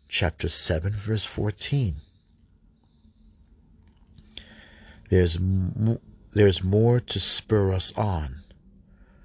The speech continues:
Firm in hope, Sheen strongly reminds that after our divine Lord had pictured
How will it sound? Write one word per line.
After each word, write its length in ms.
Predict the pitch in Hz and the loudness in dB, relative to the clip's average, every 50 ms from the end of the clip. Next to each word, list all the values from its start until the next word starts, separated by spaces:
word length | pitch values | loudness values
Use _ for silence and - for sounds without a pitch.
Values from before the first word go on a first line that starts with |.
| _ _ - - | _ _ -20 -20
Firm 540 | - - - - - - 110 110 113 117 117 | -8 2 4 4 6 6 6 4 4 4 2
in 80 | 120 107 | 0 0
hope, 480 | 101 - - - 98 85 78 - - - _ | -2 -2 -2 -2 -2 -2 -2 -6 -10 -18 _
Sheen 460 | - - - - - 104 104 104 107 | -4 0 0 2 2 2 2 0 0
strongly 600 | 98 - - - - 101 95 98 104 104 110 117 | 0 -2 -2 0 0 0 0 2 0 0 0 0
reminds 840 | 117 113 120 110 107 107 98 92 87 85 78 71 69 78 - - - - - - - - - - - _ _ | 0 2 0 2 2 0 0 0 0 0 -2 -4 -4 -4 -4 -4 -4 -4 -10 -18 -20 -20 -20 -20 -20 _ _
that 180 | - 85 - - - | -6 -6 -6 -4 0
after 420 | 98 107 113 - - - 123 - | 2 2 2 2 0 -4 -4 -2
our 200 | - 95 113 107 | 0 0 0 0
divine 640 | 98 117 110 95 95 110 104 104 104 98 98 98 95 | 2 0 0 2 0 0 0 2 2 2 2 2 2
Lord 380 | 98 101 101 98 95 95 95 90 87 - | 2 2 2 2 2 2 0 -2 -6 -6
had 240 | - 85 82 - _ | -8 -8 -8 -10 _
pictured 640 | - - 101 - - - - - 95 95 90 - | -4 -4 -4 -4 -4 -4 -2 0 0 -2 -2 -6